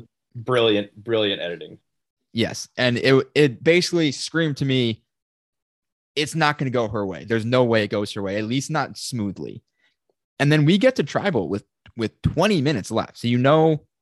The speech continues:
Speaker 2: something is happening, whether it's a shot in the dark played successfully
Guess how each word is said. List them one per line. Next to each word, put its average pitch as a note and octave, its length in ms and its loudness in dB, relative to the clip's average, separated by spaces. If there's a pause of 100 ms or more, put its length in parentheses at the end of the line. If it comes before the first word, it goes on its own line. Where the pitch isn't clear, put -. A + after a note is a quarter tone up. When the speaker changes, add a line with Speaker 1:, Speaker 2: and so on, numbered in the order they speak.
(260)
Speaker 2:
something B2 1040 -2
is A2 180 -4
happening, G2+ 440 -6
whether G#2 260 0
it's G#2 140 -2
a G2 40 -4
shot - 240 -4
in - 60 -14
the F#2 80 -10
dark C3 260 0
played B2+ 160 -4
successfully A#2 760 -4